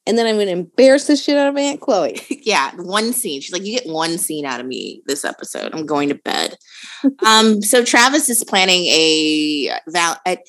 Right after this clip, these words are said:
Speaker 2: it's an anniversary of getting engaged surprise. Like, it's not a real, like, anniversary, it sounded like. It sounded like just anniversary of engagement. So, whatever.
Speaker 1: Their whole
Speaker 2: It
Speaker 1: timeline was so weird. It was
Speaker 2: Yeah.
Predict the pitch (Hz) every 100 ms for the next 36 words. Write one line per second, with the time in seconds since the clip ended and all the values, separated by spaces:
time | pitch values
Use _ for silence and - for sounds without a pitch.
0 | - - 285 - 330 269 330 403 240 190
1 | 247 - 247 190 185 196 180 170 156 143
2 | 160 165 156 147 - - - 143 - 113
3 | 55 - - 170 208 240 202 185 180 170
4 | - 156 160 143 135 143 120 - 139 131
5 | 73 82 - - - 175 185 147 160 104
6 | - 143 - - 151 156 151 156 156 151
7 | 139 131 135 160 196 240 269 - _ -
8 | - _ _ _ _ - 151 151 262 233
9 | 151 147 147 - 440 453 494 359 311 262
10 | 240 202 190 - 190 170 165 151 147 -
11 | 180 123